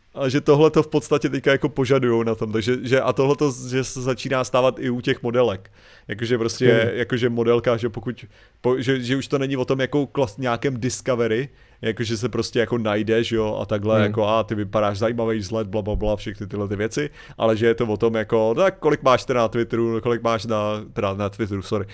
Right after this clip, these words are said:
Speaker 1: na X-ku, eh, kolik máš, kolik máš na tom na Instagramu.
Speaker 2: To je skvělý, no, že to,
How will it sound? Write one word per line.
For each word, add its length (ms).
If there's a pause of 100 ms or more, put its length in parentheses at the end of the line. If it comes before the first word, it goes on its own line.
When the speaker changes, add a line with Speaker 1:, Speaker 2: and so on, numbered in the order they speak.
(140)
Speaker 1:
na 140
X-ku, 460 (400)
eh, 300 (160)
kolik 300
máš, 400 (320)
kolik 260
máš 240
na 120
tom 160
na 100
Instagramu. 580 (880)
Speaker 2:
To 100
je 40
skvělý, 300
no, 140
že 120
to, 360